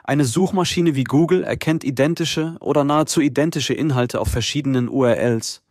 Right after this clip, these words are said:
und reagiert darauf meist mit einer Abwertung beziehungsweise Abstrafung dieser Seiten,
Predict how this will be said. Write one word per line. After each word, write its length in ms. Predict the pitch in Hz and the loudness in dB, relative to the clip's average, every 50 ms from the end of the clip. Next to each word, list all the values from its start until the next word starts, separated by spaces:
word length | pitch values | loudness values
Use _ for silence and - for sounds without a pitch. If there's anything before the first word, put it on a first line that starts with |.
| _ _ - | _ _ -6
und 200 | - 147 151 139 | -4 -2 0 2
reagiert 440 | 156 151 139 131 113 - 170 165 - | 2 2 2 4 4 2 2 4 2
darauf 320 | 147 139 131 139 131 - | 0 2 2 0 0 0
meist 440 | 135 127 131 139 156 175 - - - | 2 2 2 2 2 0 -2 -4 -4
mit 160 | 151 151 - | -4 -2 -2
einer 240 | 101 147 156 143 - | -2 -2 0 0 0
Abwertung 560 | 107 - - - 127 120 117 - 117 117 107 | 0 -2 0 0 2 2 2 0 -2 -4 -4
beziehungsweise 760 | 104 107 - - - 139 139 131 - 120 120 120 117 120 - | -6 -8 -8 -6 -4 -2 -2 -2 0 0 0 0 0 0 -2
Abstrafung 600 | - - - - - - 113 117 117 - 117 113 | -2 -2 -2 -4 -4 -2 -2 0 0 0 -2 -4
dieser 260 | 110 113 113 117 110 107 | -4 -6 -4 -4 -4 0
Seiten, 340 | 107 113 110 101 - 104 | 0 2 2 0 0 -2